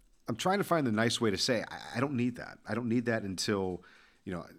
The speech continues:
i-, if I don't talk to you until the day of your wedding, if you give me twenty minutes, that's the best."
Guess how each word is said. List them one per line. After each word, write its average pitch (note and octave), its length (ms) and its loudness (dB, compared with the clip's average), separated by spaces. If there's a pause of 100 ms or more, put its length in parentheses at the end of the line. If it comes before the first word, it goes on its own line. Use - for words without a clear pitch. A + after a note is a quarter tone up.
i-, A2+ 220 -4
if A#2+ 100 2
I C#3+ 80 8
don't F3 140 -2
talk C#3 220 2
to C#3+ 100 4
you A#2+ 60 6
until A2 220 0
the F#2 80 -4
day A2+ 220 0
of A2 80 2
your G#2+ 140 2
wedding, A2 320 2
if F2+ 80 -6
you F#2 80 -4
give G#2+ 100 0
me G#2+ 60 2
twenty A2+ 280 0
minutes, A2 460 -2
that's G#2 360 2
the - 100 -8
best." - 440 -8